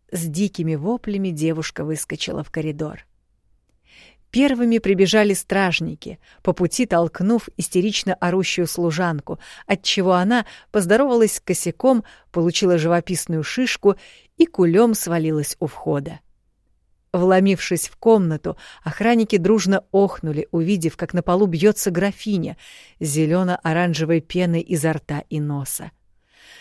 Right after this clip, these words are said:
Следом за ними в комнату вбежала полуодетая распорядительница, а за ней две помощницы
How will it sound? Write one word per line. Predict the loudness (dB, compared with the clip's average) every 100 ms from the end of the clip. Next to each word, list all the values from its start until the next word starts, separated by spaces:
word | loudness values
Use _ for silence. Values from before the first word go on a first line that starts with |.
| -16
Следом | -8 2 4 4 2
за | 2 2
ними | 2 2 0
в | -4 -4
комнату | 2 4 4 2
вбежала | 2 4 4 4 2
полуодетая | 2 2 4 4 2 2 2 0
распорядительница, | -2 -2 -2 0 -2 2 2 2 0 -4 -4 -8 -20 -12
а | 0 2
за | 4
ней | 4 2
две | 4 4
помощницы | 4 2 2 0 -2 -6 -2 -2